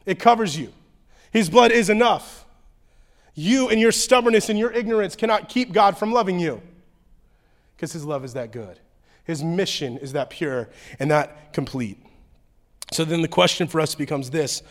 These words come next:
what is God's mission? I'm not gonna go into it in great detail, but Luke four eighteen through nineteen, Jesus gives us his mission statement.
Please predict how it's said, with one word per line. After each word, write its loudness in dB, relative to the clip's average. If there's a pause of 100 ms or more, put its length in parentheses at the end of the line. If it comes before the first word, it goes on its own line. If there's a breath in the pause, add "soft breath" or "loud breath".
(260 loud breath)
what 2
is -4
God's 0
mission? -8 (520 soft breath)
I'm -2
not 4
gonna 0
go 2
into 0
it 0
in -2
great 0
detail, 0
but -6
Luke 0
four -2
eighteen -4 (260 loud breath)
through -2
nineteen, -2
Jesus -4
gives -6
us -4
his -8 (200 loud breath)
mission -4
statement. -12